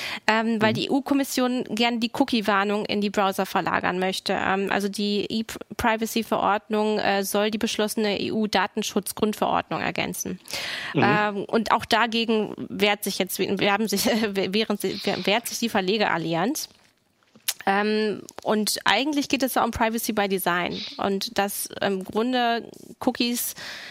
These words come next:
Speaker 1: auch auf Cookies nicht mehr gut zugegriffen werden kann, oder wie kannst du das beschreiben?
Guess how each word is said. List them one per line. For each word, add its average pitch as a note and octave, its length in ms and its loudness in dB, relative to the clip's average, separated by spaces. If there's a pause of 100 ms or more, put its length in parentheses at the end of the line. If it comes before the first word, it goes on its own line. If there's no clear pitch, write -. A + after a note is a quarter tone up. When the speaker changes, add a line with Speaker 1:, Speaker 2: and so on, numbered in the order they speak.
(240)
Speaker 1:
auch - 120 2
auf - 180 0
Cookies C4 280 0
nicht B3+ 100 2
mehr A#3+ 140 2
gut - 220 -2
zugegriffen C#4 540 0
werden D4 220 0
kann, C#4 200 0
oder A#3 200 2
wie A3+ 80 -2
kannst G3+ 300 -2
du G3+ 60 2
das - 420 -2 (100)
beschreiben? F3 600 -2